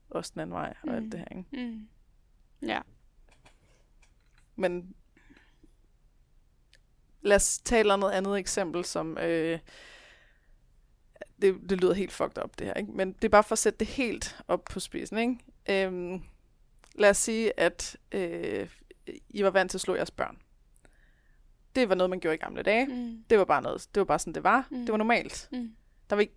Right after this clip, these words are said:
Speaker 1: være, der vil ikke være nogen, som siger, "Åh, slår du dine børn?"
Speaker 2: Mm.
Speaker 1: Det vil han bare kunne sige, "Ja, selvfølgelig gør vi det."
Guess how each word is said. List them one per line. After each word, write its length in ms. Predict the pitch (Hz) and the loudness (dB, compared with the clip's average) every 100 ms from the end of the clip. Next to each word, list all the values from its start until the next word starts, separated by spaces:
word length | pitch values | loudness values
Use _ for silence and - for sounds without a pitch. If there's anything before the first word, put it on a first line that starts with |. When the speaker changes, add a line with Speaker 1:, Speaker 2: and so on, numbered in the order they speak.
| _ | _
Speaker 1:
være, 220 | 196 196 | 2 2
der 80 | - | 6
vil 60 | 214 | 4
ikke 100 | 226 | 4
være 80 | 226 | 2
nogen, 380 | 208 208 220 | 2 0 0
som 200 | 233 202 | -2 -4
siger, 180 | 185 - - | -2 2 6
"Åh, 640 | 311 320 302 302 294 277 | 8 8 6 6 4 0
slår 400 | - - - 190 | -2 -2 2 2
du 60 | 190 | 2
dine 200 | 185 180 | -2 2
børn?" 400 | 233 233 262 269 - | 4 6 4 0 -8
Speaker 2:
Mm. 280 | 247 233 262 _ - | -12 -12 -14 _ -2
Speaker 1:
Det 80 | |
vil 100 | 226 | 0
han 120 | 214 175 | 0 0
bare 100 | 175 | -2
kunne 60 | |
sige, 140 | 185 175 | -2 2
"Ja, 160 | 190 | 2
selvfølgelig 380 | 170 - 208 - | 2 -6 -10 -4
gør 60 | 214 | -4
vi 60 | |
det." 120 | - | -4